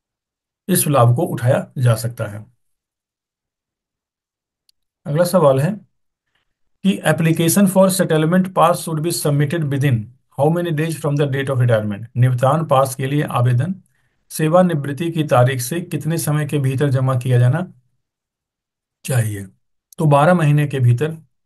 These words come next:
निपटान पास के लिए आवेदन कर जमा कर देनी चाहिए।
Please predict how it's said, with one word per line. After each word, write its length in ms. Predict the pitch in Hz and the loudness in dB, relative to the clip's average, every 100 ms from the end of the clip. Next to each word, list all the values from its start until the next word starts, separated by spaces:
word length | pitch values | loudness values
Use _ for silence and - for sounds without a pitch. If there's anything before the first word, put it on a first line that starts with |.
| _ _ _ | _ _ _
निपटान 460 | 135 143 139 139 143 | -8 -8 -2 -2 0
पास 260 | 123 117 120 | 2 2 0
के 120 | 131 | -4
लिए 160 | 147 | -4
आवेदन 420 | 160 123 123 151 196 - _ _ _ - | -2 0 0 0 -4 -8 _ _ _ -4
कर 120 | 127 | 0
जमा 260 | 117 123 151 | 2 2 2
कर 180 | 127 | -2
देनी 240 | 113 113 127 | -4 -2 -2
चाहिए। 380 | 110 95 95 | -4 -6 -8